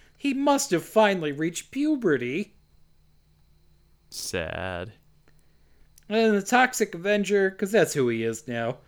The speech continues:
Speaker 1: wanders off into the night. It'd be weird if he was some other guy.
Speaker 2: Who, yeah, what else would he be?
Speaker 1: It's just like, that's just a guy the Toxic Avenger met.
Speaker 2: It's just another one of his buddies that he, like, gets in the Toxic Crusader show.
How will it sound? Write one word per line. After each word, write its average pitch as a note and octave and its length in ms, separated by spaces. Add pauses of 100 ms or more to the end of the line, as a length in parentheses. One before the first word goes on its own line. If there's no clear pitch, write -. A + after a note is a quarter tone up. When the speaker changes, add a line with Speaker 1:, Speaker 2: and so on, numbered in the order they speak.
(260)
Speaker 1:
wanders F#3 400
off F3 260
into E3+ 240
the C#3 100
night. F3 400 (360)
It'd A3+ 160
be G3+ 100
weird D#3+ 340
if C3+ 120
he C#3 120
was C3 160
some C3+ 260
other B2 260
guy. B2 340 (120)
Speaker 2:
Who, G#3 260 (120)
yeah, D3+ 260
what A#2+ 220
else D3+ 240
would C#3+ 160
he C3+ 140
be? A#2+ 460 (640)
Speaker 1:
It's D#3 260
just E3+ 220
like, E3 260
that's A3 220
just A#3+ 180
a F3+ 80
guy E3 200
the D3+ 120
Toxic E3+ 480
Avenger C#3+ 400
met. C#3+ 400 (640)
Speaker 2:
It's - 160
just - 240
another C#3 320
one C3 160
of B2+ 120
his C3 120
buddies B2 440
that G#2+ 220
he, A2 240
like, G#2 360
gets G#2+ 380
in G2+ 300
the G#2 120
Toxic A#2+ 460
Crusader A#2+ 600
show. F#2 440